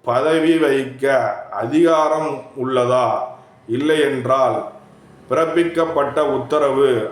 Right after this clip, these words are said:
அபகரிக்கப்படுவதை அ-, அவரது பதவியில் இருந்து வெளியேற்றுவதற்கான உத்தரவாகும். சா-, சான்றளிக்கப்பட்ட உத்தரவு மற்றும் மாண்டமஸ் போன்ற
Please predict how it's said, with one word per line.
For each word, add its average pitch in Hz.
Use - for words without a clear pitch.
அபகரிக்கப்படுவதை 139
அ-, 113
அவரது 143
பதவியில் 147
இருந்து 139
வெளியேற்றுவதற்கான 143
உத்தரவாகும். 120
சா-, 151
சான்றளிக்கப்பட்ட 165
உத்தரவு 151
மற்றும் 127
மாண்டமஸ் 165
போன்ற 135